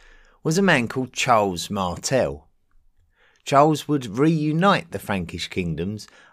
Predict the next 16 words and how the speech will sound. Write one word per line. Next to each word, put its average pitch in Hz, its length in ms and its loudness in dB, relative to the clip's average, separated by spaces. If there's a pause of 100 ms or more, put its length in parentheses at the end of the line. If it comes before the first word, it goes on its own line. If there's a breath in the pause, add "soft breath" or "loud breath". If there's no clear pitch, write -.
under 135 240 -2
one 110 380 2
rule 87 360 4 (120)
and 104 260 -6
would 90 220 -4
restore 131 500 -2
its - 200 -6
military 123 500 -4
prestige 139 720 -2 (380 soft breath)
by 156 180 2
being 120 340 -2
a 104 60 -2
brave 113 500 0 (140)
and 123 260 -6
fearless 85 560 -4
ruler. 82 400 -4